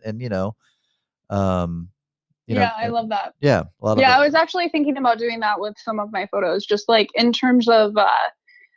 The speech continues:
Speaker 2: I honestly don't do, I used to with my old account, my old hot girl account, and which was a part of the reason why I got rid of it, because I was just like, it's like this idea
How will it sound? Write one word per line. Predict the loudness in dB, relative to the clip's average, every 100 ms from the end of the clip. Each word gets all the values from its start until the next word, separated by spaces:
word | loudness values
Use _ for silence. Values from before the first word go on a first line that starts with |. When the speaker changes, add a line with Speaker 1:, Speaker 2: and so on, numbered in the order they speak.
| _
Speaker 2:
I | 2 4
honestly | 2 0 -6 -6 -6 -6
don't | -4 -4 -8 -14 -12
do, | -8 -6 -6 0
I | 2
used | 4 2 0 -4
to | 0 0 0
with | 0 0
my | 0
old | 0 0
account, | -4 -4 -6 -4
my | -6
old | -4 -2
hot | -2 0
girl | -2
account, | -2 -4 -6 -2
and | 2
which | 2 4
was | 2
a | 2
part | 0 0
of | 2
the |
reason | 0 0 -2
why | -2
I | -2
got | -2
rid | 0 0
of |
it, | -2 -4
because | -6 0
I | 0
was | -2
just | -8 -2
like, | -2 -2 -6 _ _ -20 _ _ 0
it's | 0 0 -2
like | 2 4 4 2 -6 -20 _ _
this | -10 -8 -4
idea | -4 -4 -6 -4 0 2 2 0 0 -2